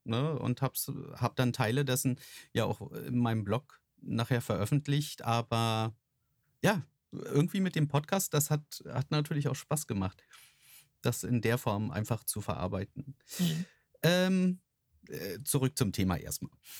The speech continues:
Speaker 1: Also, d-, äh, du selbst magst ja tatsächlich, äh, alle Arten von Musiktheater, von der Oper zur Operette bis hin zum Musical.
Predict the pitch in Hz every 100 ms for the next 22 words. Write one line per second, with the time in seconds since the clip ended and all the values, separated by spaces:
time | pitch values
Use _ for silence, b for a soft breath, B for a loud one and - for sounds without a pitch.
0 | B B _ _ _ _ - 135 127 98
1 | - 139 147 143 135 _ - 143 160 196
2 | - - 156 - - 139 120 127 110 143
3 | 117 101 - - 101 82 80 - - 113
4 | 104 104 135 120 110 107 101 139 - 101
5 | 92 117 120 110 104 110 98 98 95 87
6 | - 135 143 117 113 - 107 95 - 104
7 | 120 - 113 110 107 101 - - 107 -
8 | 110 101 95 104 131 127 120 110